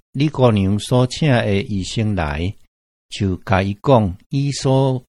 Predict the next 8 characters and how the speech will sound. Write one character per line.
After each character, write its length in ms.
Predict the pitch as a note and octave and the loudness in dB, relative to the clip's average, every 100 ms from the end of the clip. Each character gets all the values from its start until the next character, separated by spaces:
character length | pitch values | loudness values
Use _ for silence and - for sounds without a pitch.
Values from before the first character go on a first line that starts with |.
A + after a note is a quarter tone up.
| _ | _
看 280 | - - B2 | -4 2 4
到 180 | F#2+ G2 | 4 -2
的 120 | F#2+ | -2
事。 240 | F2+ - F#2+ F#2 - _ _ _ _ _ _ - | -4 -4 -4 -6 -8 _ _ _ _ _ _ -6
迄 80 | F3 | -2
个 80 | C#3 | -2
医 240 | B2+ A2 | 0 -2
生 480 | G#2+ C3 B2+ B2+ C3+ | 0 2 2 2 -2